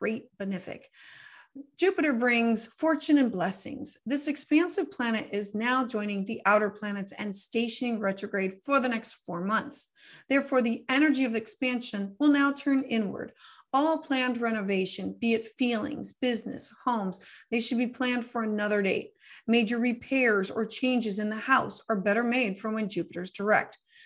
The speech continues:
Jupiter wants to expand, and when retrograde, it's about going within for the expansion. This is gonna be a period to reconnect and realign with our inner compass,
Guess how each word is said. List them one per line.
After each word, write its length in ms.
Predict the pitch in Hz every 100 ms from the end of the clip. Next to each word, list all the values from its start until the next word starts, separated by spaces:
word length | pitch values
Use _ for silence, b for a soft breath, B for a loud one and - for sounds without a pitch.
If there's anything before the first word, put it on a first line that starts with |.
| b -
Jupiter 480 | 294 294 302 302 277
wants 300 | 208 190 -
to 80 |
expand, 580 | 233 - - 262 - - -
and 140 | 226
when 160 | 226 226
retrograde, 580 | 269 269 226 220 190 -
it's 140 | 226
about 340 | 233 240 226 196
going 440 | 226 233 233 220
within 640 | 214 202 269 269 262 202 185
for 180 | -
the 100 | 190
expansion. 800 | 196 196 - 220 202 196 - - - B B B
This 140 | 302 320
is 60 |
gonna 180 | - 381
be 100 | 359
a 60 | 339
period 420 | - 285 277 240
to 120 | - 208
reconnect 640 | 269 302 - 254 226 226 -
and 140 | 202
realign 800 | 196 214 214 262 269 208 196 196 B _
with 140 | 262
our 140 | 254 247
inner 240 | 196 196
compass, 600 | 196 269 240 180 185 -